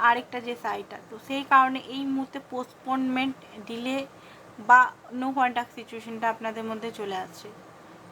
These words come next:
মাঝখানে সিচুয়েশন উনি এখনও পর্যন্ত আসতে পারেননি, ঠিক আছে? মিডল পয়েন্ট হলে আপনাদের মধ্যে ঝগড়া হয়ে যায়। মিডল পয়েন্ট মানে হতে পারে আপনাকে নর্মাল রিলেশনে রাখতে বলে, যেটা আপনার একদম পছন্দ নয়। আপনি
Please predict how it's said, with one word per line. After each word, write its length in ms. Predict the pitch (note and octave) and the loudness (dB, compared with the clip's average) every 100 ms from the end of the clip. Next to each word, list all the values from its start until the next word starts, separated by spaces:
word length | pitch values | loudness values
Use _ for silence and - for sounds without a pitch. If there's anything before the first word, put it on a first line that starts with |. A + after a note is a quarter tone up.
| - | 0
মাঝখানে 560 | A#3+ C4 C4 D#4+ D4+ D#4 | 6 6 6 -4 -2 -2
সিচুয়েশন 540 | D4 C4+ C#4+ D4+ C#4+ | -6 -8 -8 -4 -4
উনি 320 | C#4 C#4 C#4+ D#4 - - | -2 -4 -6 -12 -14 -6
এখনও 280 | A3+ B3+ C4 | -4 -2 -2
পর্যন্ত 260 | C4 B3 A#3+ A#3+ A#3+ | -4 -4 -4 0 -2
আসতে 220 | A3+ - - | -2 -12 -6
পারেননি, 460 | G#3 G3 F#3+ F#3+ G3+ - - - - - - - - - - - - - - - - - | -4 -4 -10 -12 -16 -20 -20 -20 -20 -20 -20 -20 -20 -20 -20 -20 -20 -20 -20 -20 -20 -12
ঠিক 140 | C4+ | -2
আছে? 220 | C#4 C#4 | -2 0
মিডল 360 | B3+ C4+ C4+ D4 C#4+ | 0 0 0 -4 4
পয়েন্ট 380 | C4+ C#4 C#4+ | 4 4 -2
হলে 200 | C#4 C4+ C#4 | -4 0 2
আপনাদের 360 | B3+ B3 B3 | 2 0 -4
মধ্যে 240 | B3+ B3 B3 | -4 -4 -4
ঝগড়া 360 | A3 G3+ G3+ F#3+ | -6 -6 -8 -8
হয়ে 100 | F3+ | -10
যায়। 200 | F#3 F3+ - - - - - - | -16 -18 -20 -20 -20 -20 -20 -8
মিডল 300 | B3 C4+ D4 C#4+ | -4 -2 -2 2
পয়েন্ট 260 | C#4 C#4 C4+ | 2 2 0
মানে 280 | C4+ C4+ C4+ - | 0 0 -6 -8
হতে 180 | C4 B3+ | -10 -2
পারে 140 | C4 C4 | 2 2
আপনাকে 380 | B3 B3 B3 | 4 0 -2
নর্মাল 420 | B3 A#3 A#3 B3 B3+ | 0 2 2 -2 -4
রিলেশনে 480 | A#3 A#3 A#3 A#3 | -4 -6 -6 -4
রাখতে 340 | A#3 G#3 - A3 | -2 -2 -4 -8
বলে, 260 | G#3 G#3 | -6 -6
যেটা 240 | A3+ A3+ A3+ | -6 -2 0
আপনার 240 | G#3+ A3+ | 0 -2
একদম 240 | A3 G#3 A3 | -2 -4 -8
পছন্দ 360 | G#3+ G3+ G#3 G3 | -6 -8 -10 -12
নয়। 280 | F#3+ F#3+ F#3+ - - - - | -10 -10 -12 -16 -20 -20 -6
আপনি 300 | B3+ - C#4 | -4 -2 -4